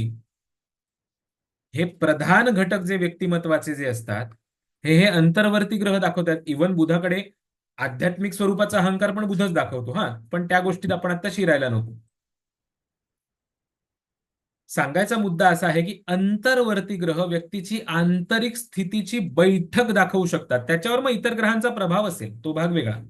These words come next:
पण ही जी आंतरिक स्थितीची जी बैठक आहे, त्यात प्रधान ॲनालिसिस जर ह्या ग्रहांचा करायला लागतो, मग तुमच्या लक्षात येईल की अंतर्वर्ती म्हणून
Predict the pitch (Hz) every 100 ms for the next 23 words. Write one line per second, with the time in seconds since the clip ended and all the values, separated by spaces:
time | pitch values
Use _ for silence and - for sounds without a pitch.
0 | _ _ _ _ _ _ - 196 196 208
1 | 214 165 165 165 226 233 - 214 220 226
2 | 226 190 160 165 190 196 202 214 170 -
3 | 175 220 214 185 196 190 190 190 214 175
4 | 170 196 190 202 185 185 165 151 139 120
5 | 147 196 - - - 160 233 247 233 214
6 | 220 208 - 196 196 190 190 220 247 -
7 | _ - 185 180 180 240 247 226 214 -
8 | 240 185 185 247